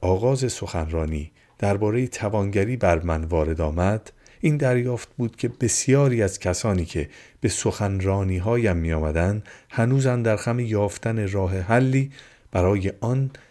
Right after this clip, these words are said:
تعارض قدیمی بودند که آیا باید آرزومند توانگری باشند یا نه. البته که توانگری می‌خواستند. هر انسان متعادل و بهنجاری آن را می‌خواهد. منتها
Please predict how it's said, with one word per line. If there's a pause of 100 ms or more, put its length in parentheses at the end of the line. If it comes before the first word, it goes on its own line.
(140)
تعارض
قدیمی
بودند (240)
که
آیا (320)
باید
آرزومند
توانگری
باشند (260)
یا
نه. (720)
البته
که
توانگری (320)
می‌خواستند. (720)
هر
انسان
متعادل
و
بهنجاری
آن
را
می‌خواهد. (400)
منتها